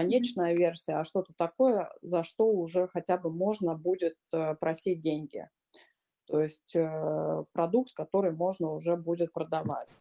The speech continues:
Speaker 2: И, может быть, нету этого продукта, может быть, э, это прототип.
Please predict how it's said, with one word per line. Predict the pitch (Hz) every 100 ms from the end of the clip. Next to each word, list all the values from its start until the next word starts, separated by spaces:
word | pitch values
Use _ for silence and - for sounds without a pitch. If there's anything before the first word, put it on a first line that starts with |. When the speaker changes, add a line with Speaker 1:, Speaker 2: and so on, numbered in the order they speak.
| _ - _ - -
Speaker 2:
И, | 165 165 165 156 - _ -
может | 185 202 208
быть, | 196 185
нету | 170 160 175
этого | 202 208 208
продукта, | - - 190 - 170
может | 180 196 170
быть, | 165 160 -
э, | 170
это | 160 165 160 165 - 143 175 175
прототип. | - 190 196 175 - 135